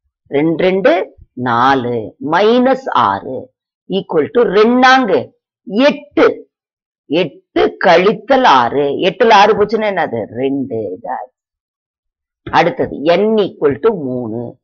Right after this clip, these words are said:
ஏ மூணு. தேர்ட் டேர்ம், ஆ, ஏ த்ரீ.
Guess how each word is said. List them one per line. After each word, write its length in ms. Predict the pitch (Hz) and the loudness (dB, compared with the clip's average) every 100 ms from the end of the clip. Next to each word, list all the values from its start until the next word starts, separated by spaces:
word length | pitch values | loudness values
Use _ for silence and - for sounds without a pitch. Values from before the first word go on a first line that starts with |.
| _ _ _ _ _ 135 147 | _ _ _ _ _ -8 0
ஏ 280 | 170 202 233 | 4 4 4
மூணு. 760 | 226 127 123 226 285 269 - _ _ _ _ - | 0 -8 -8 -10 -12 -12 -16 _ _ _ _ -2
தேர்ட் 340 | 208 220 185 135 | 2 4 2 0
டேர்ம், 520 | 160 117 - - 127 | 0 0 -4 -12 -6
ஆ, 320 | 208 285 - - _ - - | -2 -2 -4 -14 _ -6 0
ஏ 140 | - | 0
த்ரீ. 400 | - - 165 | -2 -4 -4